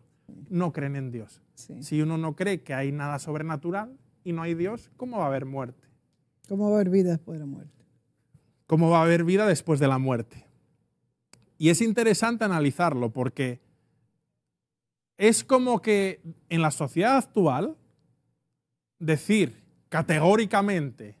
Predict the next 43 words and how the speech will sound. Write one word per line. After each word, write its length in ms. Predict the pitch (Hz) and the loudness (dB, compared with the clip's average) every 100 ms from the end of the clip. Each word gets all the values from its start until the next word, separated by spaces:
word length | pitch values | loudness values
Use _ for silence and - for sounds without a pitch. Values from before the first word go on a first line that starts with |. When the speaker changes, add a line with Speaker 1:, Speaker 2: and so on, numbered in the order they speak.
| - | -6
Speaker 1:
Ujú. 300 | 185 202 220 | -2 0 2
Speaker 2:
como 220 | 156 190 | 4 4
una 140 | 247 | 2
afirmación 600 | 208 233 226 220 - 226 | 0 0 2 0 -2 -2
Speaker 1:
Sí, 40 | 233 | 4
Speaker 2:
absoluta, 640 | 220 196 185 220 170 117 | 4 6 4 2 0 -6
Speaker 1:
sí. 340 | 113 180 170 147 _ _ _ _ _ _ _ _ _ _ _ | -6 -2 -2 -4 _ _ _ _ _ _ _ _ _ _ _
Speaker 2:
que 140 | 269 | 0
la 140 | 247 233 | 2 2
muerte, 720 | 220 226 220 214 220 220 240 _ _ _ _ _ | 2 2 0 -2 -4 -4 -8 _ _ _ _ _
que 120 | 220 | -2
la 100 | 220 | 2
Speaker 1:
Es 60 | 208 | 2
el 40 | 214 | 2
Speaker 2:
vida 140 | 220 | 2
es 40 | 196 | 0
Speaker 1:
fin. 60 | |
Speaker 2:
una 140 | 190 185 | 0 -2
cuestión 320 | 190 - 196 | -2 -2 -2
orgánica 640 | 196 196 220 226 220 233 233 | 0 0 -2 -4 -6 -8 -6
Speaker 1:
Ujú. 320 | 185 185 220 | -8 -10 -10
Speaker 2:
y 140 | - 214 | -4 -2
uno 200 | 233 233 | 0 0
se 140 | 226 | -2
muere 220 | 214 233 233 | -2 -2 -2
y 40 | |
se 100 | 214 | -4
acabó 320 | 190 208 254 | -2 2 2
todo, 340 | 214 277 262 - _ - - - - | 2 2 0 -6 _ -20 -20 -20 -8
y 140 | 240 | 0
ya, 240 | 311 320 - | 0 0 0
y 100 | 202 | 0
uno 160 | 269 | 2
lo 120 | 254 254 | 2 2
dice 280 | 285 - | 2 0
y 20 | 233 | -6
se 160 | 208 | -6
queda 220 | 202 226 | -4 -4
tan 180 | 214 214 | -2 -2
tranquilo. 560 | 208 196 170 131 120 117 _ _ _ _ _ _ _ _ _ _ _ _ _ _ - | 0 -2 -4 -8 -8 -10 _ _ _ _ _ _ _ _ _ _ _ _ _ _ 0
Y 180 | 185 196 | 4 6
está 640 | 269 - - _ 208 285 | 6 0 -8 _ 2 4
aceptado. 680 | 247 180 156 - 294 190 113 | 4 0 -4 -2 -2 -4 -10